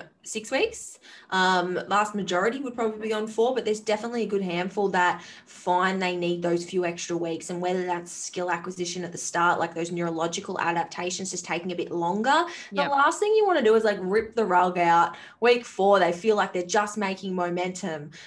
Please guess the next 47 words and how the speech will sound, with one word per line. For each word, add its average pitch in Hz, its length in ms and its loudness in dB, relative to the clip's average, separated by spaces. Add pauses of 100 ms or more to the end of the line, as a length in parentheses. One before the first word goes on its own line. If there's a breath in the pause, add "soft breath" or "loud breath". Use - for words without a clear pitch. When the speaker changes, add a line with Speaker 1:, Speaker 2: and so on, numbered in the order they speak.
Speaker 1:
Again, 208 460 2
like, 196 180 -2
you 220 80 -8
can 214 220 -4
leave 208 260 -4
some, 269 400 -6 (260)
like, 185 220 -2
some 208 160 -8
exercises 190 580 -6
in 196 140 -4
for 180 100 -2
ages. 175 720 -2
And 214 140 -4
even 277 280 -4
when 269 160 -4
we 226 120 -2
make 185 260 -4
progressions 185 580 -6
on 170 140 -2
an 165 120 -8
ex-, 220 300 -10
on 202 140 0
a 180 60 -4
training 196 420 -4
block, - 260 -8
right, 139 220 0
Danny? 175 380 -4 (400 loud breath)
We 240 100 -2
don't 320 320 0
just 330 240 -6 (100)
rip 226 280 0
everything 202 420 -4
out 196 220 2
and 185 100 -6
completely 190 400 -6
change 202 420 -6
it. 120 160 -2
We're 226 140 0
usually 262 340 -4
Speaker 2:
No. 220 200 4
Speaker 1:
altering, 208 360 -4
like, 175 200 -2
a - 20 -4
lot 180 160 0
of 170 100 -2
exercise, 170 840 -2
um, 165 460 -4